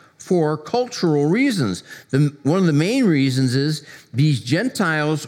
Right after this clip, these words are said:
are not gonna be following the Jewish law. Amen? I mean, I think we can all agree to that. Amen. Amen. So, even in the New Testament,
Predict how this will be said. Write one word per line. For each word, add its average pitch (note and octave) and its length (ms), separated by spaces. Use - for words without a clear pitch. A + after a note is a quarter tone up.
are A#2 120
not B2+ 380
gonna G#3+ 160
be G3+ 220
following C3 1040
the A#2 120
Jewish A2+ 580
law. D2 920
Amen? A#2+ 420
I - 60
mean, A#2+ 180
I A#2 80
think B2 220
we A#2 80
can A2+ 100
all G2+ 180
agree G#2 260
to F2+ 80
that. F#2 360
Amen. F#2+ 720
Amen. C#2 340
So, E3+ 600
even G3 260
in G#3 140
the G3+ 100
New G3+ 140
Testament, F3 500